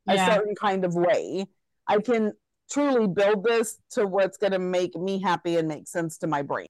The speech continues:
Speaker 1: Um, like, the Happy Planners Wellness Planner never did it for me. That was, like,
Speaker 2: No, I didn't
Speaker 1: awful.
Speaker 2: like it either.
Speaker 1: But I feel like this is simple. I'm not gonna spend a lot of time on tracking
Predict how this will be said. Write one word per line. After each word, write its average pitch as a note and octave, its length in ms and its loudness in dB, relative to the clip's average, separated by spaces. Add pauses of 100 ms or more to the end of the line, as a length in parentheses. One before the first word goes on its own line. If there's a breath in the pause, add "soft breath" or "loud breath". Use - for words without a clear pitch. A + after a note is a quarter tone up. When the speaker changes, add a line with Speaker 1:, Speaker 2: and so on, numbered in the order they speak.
Speaker 1:
Um, F#3+ 640 0 (380)
like, G3 200 0
the B3+ 280 0 (240)
Happy A#3 280 0
Planners C#4+ 440 -2
Wellness C4+ 360 0
Planner B3+ 320 0
never E3+ 380 2
did D3 160 0
it C3 140 -4
for D3 100 -6
me. C#3 140 -4
That F3+ 180 0
was, F#3+ 240 2
like, D3 400 0
Speaker 2:
No, A3 100 2
I G3+ 440 2
didn't G3 160 0
Speaker 1:
awful. F3+ 80 -2
Speaker 2:
like F3 180 -4
it F#3 100 -4
either. E3+ 400 -2 (120)
Speaker 1:
But C#4 280 2
I A#3+ 140 2
feel C#4+ 260 0
like B3+ 280 2
this C4+ 200 0
is D4+ 200 -2
simple. A3+ 480 0
I'm G#3+ 120 0
not A3+ 220 -2
gonna C4 160 0
spend C4 260 -4
a B3+ 60 2
lot A#3 140 2
of A3+ 120 -2
time B3 560 0 (120)
on G#3 680 0
tracking A#3+ 560 0